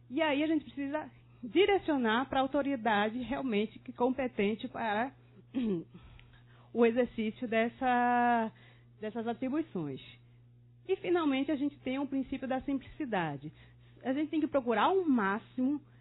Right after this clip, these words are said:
evitar termos muito técnicos. Eles devem ser usados só quando extremamente necessários.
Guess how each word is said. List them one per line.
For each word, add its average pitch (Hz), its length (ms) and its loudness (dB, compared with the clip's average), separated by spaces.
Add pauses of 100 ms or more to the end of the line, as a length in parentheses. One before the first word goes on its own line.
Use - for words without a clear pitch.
(100)
evitar 226 800 -4 (500)
termos 254 360 0
muito 277 300 -2 (180)
técnicos. 208 600 0 (460)
Eles 269 260 -2
devem 285 240 0
ser 285 140 -2
usados 247 460 0
só 294 180 -4
quando 311 220 -4
extremamente 311 640 -2
necessários. 233 840 0